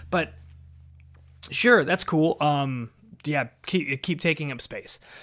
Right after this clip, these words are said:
So, <laughs> awkward? Are you awkward? Are you labeled awkward? Keep asking hard questions. 'Cause that's,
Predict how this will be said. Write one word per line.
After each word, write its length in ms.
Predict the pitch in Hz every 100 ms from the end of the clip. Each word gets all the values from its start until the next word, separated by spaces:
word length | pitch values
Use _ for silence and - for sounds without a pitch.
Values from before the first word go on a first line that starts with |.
| - - - _
So, 220 | - - 214
<laughs> 760 | - - - - - 208 _
awkward? 580 | 156 165 156 185 240 285 -
Are 140 | 160 165
you 160 | 151 -
awkward? 340 | 123 - 147
Are 40 | 135
you 140 | 127 135
labeled 320 | 120 113 120
awkward? 400 | 135 110 - 113 - - -
Keep 220 | - 190
asking 380 | - 147 - 127
hard 300 | 107 - 110
questions. 680 | - 104 - - - - - - -
'Cause 100 | 139
that's, 380 | 165 185 - -